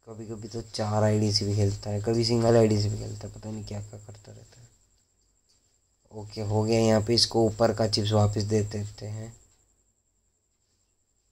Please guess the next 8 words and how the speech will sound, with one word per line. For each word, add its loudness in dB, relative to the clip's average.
नहीं, -4
स्टैंड -4
अप -10
तो -14
नहीं -4
लेंगे -4
भाई -12
हम। -12